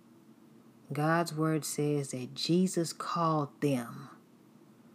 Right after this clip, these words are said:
When the word of God called these men, they immediately left what they were doing, who they were doing it with,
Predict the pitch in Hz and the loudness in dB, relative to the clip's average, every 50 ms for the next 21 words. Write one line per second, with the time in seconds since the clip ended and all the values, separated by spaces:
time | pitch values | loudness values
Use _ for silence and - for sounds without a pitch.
0 | - - - - - - 151 143 139 135 135 131 127 131 135 147 165 175 185 175 | -20 -20 -20 -20 -10 -4 -2 0 0 0 0 -2 -2 0 2 4 6 6 6 6
1 | 175 147 139 139 - 156 156 151 147 139 - - - - - 180 180 185 190 180 | 4 2 0 0 2 2 4 4 2 0 -4 -8 -6 0 4 6 8 8 8 6
2 | 156 143 135 131 135 151 156 156 - - - - - - - - - - - 139 | 6 4 2 0 -2 -2 -4 -4 -8 -14 -18 -20 -20 -20 -20 -20 -14 -6 -2 0
3 | 143 151 160 156 143 - - 151 151 170 185 185 160 131 120 120 127 131 131 135 | 2 4 4 2 2 0 0 2 4 4 4 4 4 4 0 -2 -4 -6 -6 -8
4 | 131 - - - - - - - - - - - - - - - - - 151 151 | -8 -12 -16 -20 -20 -20 -20 -20 -20 -20 -20 -20 -20 -20 -20 -18 -2 2 4 4
5 | 151 - - 175 170 160 151 147 147 147 160 175 190 190 202 180 - - 165 165 | 4 4 4 2 2 2 2 2 2 4 6 6 8 8 6 6 4 2 0 0
6 | 160 151 147 151 160 180 190 175 147 139 - - - - - - - - - - | 2 2 4 4 6 6 6 6 4 2 -2 -6 -12 -16 -16 -16 -16 -20 -20 -20
7 | - - - - 127 127 127 151 170 202 208 - - 208 214 220 214 233 240 214 | -20 -20 -12 -10 -6 2 4 6 6 6 4 6 8 8 8 10 10 8 6 6
8 | 185 147 120 117 120 - 123 147 190 208 - - - - - - - - - - | 4 2 0 0 -4 -6 -2 -2 -2 -2 -2 -8 -18 -20 -20 -20 -20 -20 -20 -20
9 | - - - - 208 208 214 214 175 180 185 185 170 170 170 165 151 135 131 156 | -16 -10 6 10 10 12 12 10 10 8 6 6 6 4 4 4 4 2 0 2
10 | 156 165 175 185 196 208 208 208 233 214 214 175 143 147 139 143 170 180 - - | 4 6 8 8 8 8 8 6 4 4 2 2 2 0 0 0 -2 -4 -8 -14
11 | - - - | -20 -20 -20